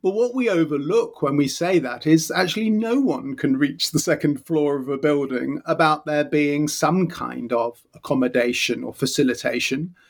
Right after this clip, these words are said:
Um, some people may need stairs, uh, some people will need a lift, but we'll all need something if we need to get up to the second floor of a building.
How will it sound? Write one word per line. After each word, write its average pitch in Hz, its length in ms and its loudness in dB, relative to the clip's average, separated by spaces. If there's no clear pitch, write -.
Um, 151 260 4
some 202 300 2
people 151 540 0
may 151 300 0
need 139 260 4
stairs, 185 680 -2
uh, 156 180 4
some 160 240 2
people 143 380 0
will 139 140 2
need 135 220 0
a 135 60 -6
lift, 180 380 0
but 185 180 2
we'll 156 140 2
all 220 120 0
need 143 200 0
something - 560 -2
if - 120 -10
we 143 100 0
need 135 200 0
to - 80 -2
get 127 220 0
up - 160 -4
to - 120 -12
the 127 80 -2
second 117 400 -2
floor 113 320 -4
of 113 80 -12
a 120 60 -8
building. 123 440 -14